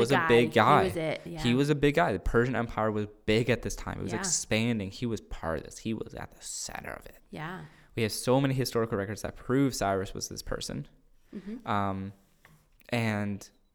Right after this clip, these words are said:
Speaker 1: he really s-, was at the height of Persian Golden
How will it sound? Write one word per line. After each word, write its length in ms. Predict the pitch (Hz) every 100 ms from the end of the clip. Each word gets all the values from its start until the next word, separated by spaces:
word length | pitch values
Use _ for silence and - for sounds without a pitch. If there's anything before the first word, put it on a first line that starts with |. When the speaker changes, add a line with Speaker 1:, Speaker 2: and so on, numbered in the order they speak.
| _
Speaker 1:
he 160 | - 117
really 240 | 113 127 131
s-, 160 | - -
was 300 | - 117 110 -
at 320 | 104 123 120
the 160 | - 107
height 480 | - - 147 123 -
of 200 | 92 98
Persian 400 | - 101 104 104
Golden 600 | 101 95 90 90 90 104